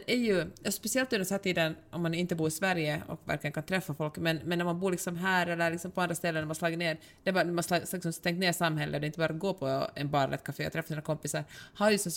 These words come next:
fyller ju sociala medier verkligen en funktion. Tänk om vi skulle sitta inlåsta på nittiotalet och liksom, ja, men då kanske vi sitter och pratar i telefon med folk. Men nu har vi ändå, sociala medier har gjort att man har liksom någon slags kontakt med omvärlden och sina kompisar.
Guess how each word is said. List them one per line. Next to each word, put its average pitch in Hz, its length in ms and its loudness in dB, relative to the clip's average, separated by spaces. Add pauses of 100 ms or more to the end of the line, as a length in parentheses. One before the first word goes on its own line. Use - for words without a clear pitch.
fyller 208 220 2
ju 170 60 4
sociala 156 340 0
medier 147 300 2
verkligen 160 300 0
en 156 80 0
funktion. 151 600 -2
Tänk 180 180 0
om 185 40 0
vi 175 60 0
skulle 170 180 -4
sitta 170 200 -2
inlåsta 160 360 2
på 165 120 -4
nittiotalet 135 580 0
och 135 60 0
liksom, 143 340 -4 (240)
ja, 180 80 -4
men 175 60 -2
då 170 80 0
kanske 165 220 -4
vi 151 80 -2
sitter 156 220 -4
och - 60 -14
pratar 156 220 -2
i - 20 -14
telefon 160 380 -2
med 139 100 -6
folk. 147 180 -6 (500)
Men 180 160 4
nu 196 60 4
har 208 100 6
vi 185 80 4
ändå, 165 220 4
sociala 180 280 0
medier 160 240 4
har 160 80 4
gjort 170 220 2
att 147 100 -4
man 156 120 -2
har 165 200 2
liksom 143 240 -2
någon 135 100 -4
slags 147 200 -6
kontakt - 460 -2
med 135 140 0
omvärlden 135 560 0
och 143 60 -4
sina 139 200 -4
kompisar. 143 520 -2